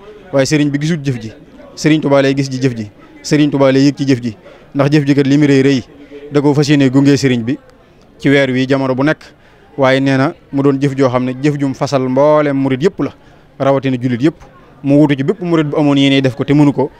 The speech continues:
Serigne Abdou Samad mu Serigne Chouaïbou bu wuutu la ci weeru safar fu mu teroo muy defar ay bernde di ko yët Cheikh Mouhamadul Mountakha, di ko terale gan ñi ba weer wi jeex.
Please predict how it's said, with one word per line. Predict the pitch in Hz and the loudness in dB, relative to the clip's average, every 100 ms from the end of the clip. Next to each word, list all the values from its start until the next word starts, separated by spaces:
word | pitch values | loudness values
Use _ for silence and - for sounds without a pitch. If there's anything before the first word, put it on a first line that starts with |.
| - - | -20 -20
Serigne | - 151 147 | -4 0 0
Abdou | 143 | 0
Samad | 123 135 | -2 -2
mu | 127 | 0
Serigne | 135 127 | 0 0
Chouaïbou | 117 127 127 | -2 -2 0
bu | 127 | 0
wuutu | 165 170 | 0 0
la | 135 | -2
ci | 120 131 156 - - - | -2 -4 -6 -16 -18 -2
weeru | 151 147 | -2 0
safar | 147 139 135 | -2 -2 -2
fu | - | -4
mu | 180 | -4
teroo | 160 147 131 143 - - - _ | 0 0 2 0 -4 -20 -20 _
muy | - 139 139 | -4 0 2
defar | 143 147 | 2 0
ay | 143 | 0
bernde | 135 139 127 - - - - | 0 -2 -2 -8 -12 -20 -8
di | 139 | -2
ko | 139 | 2
yët | 151 | 2
Cheikh | - 143 | 0 -2
Mouhamadul | 139 131 135 127 | -2 -2 0 0
Mountakha, | 131 131 110 120 139 - - - - | 0 -2 -2 -4 -4 -12 -20 -20 -4
di | 139 | -2
ko | 139 | 0
terale | 143 135 123 | 0 0 0
gan | 131 | -2
ñi | 123 151 | -4 -2
ba | 135 | 0
weer | 135 127 | 2 0
wi | 117 | -2
jeex. | 120 78 | -6 -6